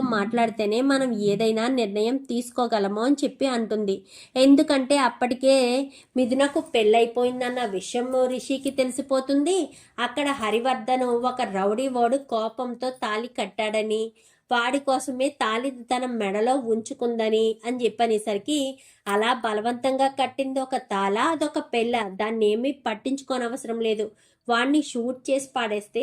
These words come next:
సరిపోయేది" అని చెప్పి మాట్లాడేసరికి, "సర్లే, అదంతా జరిగిపోయిన కథ,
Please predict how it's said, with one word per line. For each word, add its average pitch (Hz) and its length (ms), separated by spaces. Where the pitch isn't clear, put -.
సరిపోయేది" 233 840
అని 233 120
చెప్పి 220 360
మాట్లాడేసరికి, 220 920
"సర్లే, 226 400
అదంతా 214 540
జరిగిపోయిన 240 640
కథ, 214 260